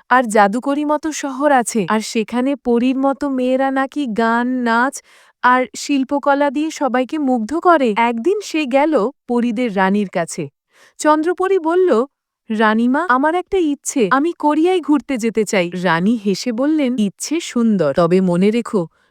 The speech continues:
নতুন দেশে গেলে আগে শেখো তাদের ভাষা, সংস্কৃতি আর সম্মানবোধ। সব জায়গার নিয়ম কিন্তু একরকম হয় না।" চন্দ্রপরী মাথা নেড়ে বলল,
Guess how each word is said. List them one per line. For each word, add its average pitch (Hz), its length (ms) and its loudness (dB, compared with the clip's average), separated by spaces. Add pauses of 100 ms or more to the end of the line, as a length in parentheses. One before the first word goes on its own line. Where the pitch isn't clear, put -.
(100)
নতুন 190 460 2
দেশে 208 320 0
গেলে 233 260 -2 (420)
আগে 196 260 2
শেখো 214 360 -2
তাদের 220 360 0
ভাষা, 196 420 -2 (400)
সংস্কৃতি 220 720 -2 (380)
আর 254 120 0
সম্মানবোধ। 247 800 0
সব 165 280 0
জায়গার 196 400 0
নিয়ম 240 320 2
কিন্তু 269 360 -4
একরকম 254 520 0
হয় 208 240 0
না।" 180 160 0
চন্দ্রপরী 277 640 0
মাথা 262 400 0
নেড়ে 339 240 0
বলল, 330 280 0